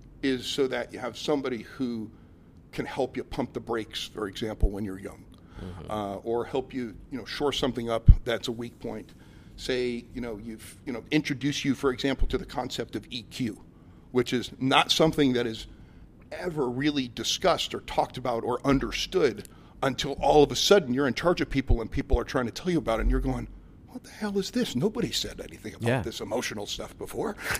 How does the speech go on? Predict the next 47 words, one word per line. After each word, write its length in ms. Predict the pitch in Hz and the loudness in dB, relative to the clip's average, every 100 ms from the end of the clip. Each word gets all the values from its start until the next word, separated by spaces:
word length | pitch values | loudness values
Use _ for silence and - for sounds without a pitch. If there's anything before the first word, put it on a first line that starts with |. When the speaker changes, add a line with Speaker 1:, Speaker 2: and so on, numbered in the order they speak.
| - - | -4 2
Speaker 2:
I 80 | 185 | 10
think 180 | - | 10
I 100 | 117 | 10
was, 160 | 104 104 | 6 4
I 100 | 98 | 2
was 160 | 113 98 | 2 2
almost 300 | 98 95 - | 0 -2 0
thirty 240 | 101 135 | 0 0
by 140 | 82 80 | -2 -4
the 80 | 82 | -2
time 260 | 87 80 | -2 -2
I, 200 | 82 78 - | -2 -4 -6
I 140 | 85 82 | -6 -6
even 420 | 82 78 76 71 - 90 | -6 -6 -8 -10 -14 -8
learned 260 | 87 87 | -6 -4
that 100 | 85 | -4
it 100 | 80 | -6
was 140 | 82 82 | -8 -8
a 40 | 78 | -8
thing. 340 | 127 147 - - - - | -8 -10 -12 -18 -20 -14
Or 100 | - | 6
Speaker 1:
Oh, 40 | 180 | 6
I, 100 | 139 | 6
Speaker 2:
even 140 | 147 85 - | 2 0 -6
Speaker 1:
<laughs> 200 | - - | -2 2
I 120 | 127 | 6
was 180 | 135 123 | 6 6
probably, 420 | - 147 127 123 | 6 4 4 2
yeah, 140 | 127 113 - | 2 2 0
I 100 | 120 | 2
was 160 | 123 110 | 4 2
probably 320 | - 143 117 | 2 2 2
well 240 | 123 131 131 | 4 6 6
over 220 | 120 117 | 4 2
that. 320 | 117 120 - - - - - | 2 2 0 -12 -18 -20 2
And, 360 | 143 131 120 113 - | 6 6 6 0 0
um, 460 | 123 117 110 101 101 - - | 0 0 -4 -8 -12 -18 0
you 80 | 135 | 0
know, 80 | 117 | 2
and 80 | |
as 100 | 113 | -2
I 80 | 120 | -2
said, 160 | 113 113 | -2 -4
I 80 | 101 | -4
was, 160 | 110 | -8
I 100 | - | -8
was 200 | 107 107 | -8 -10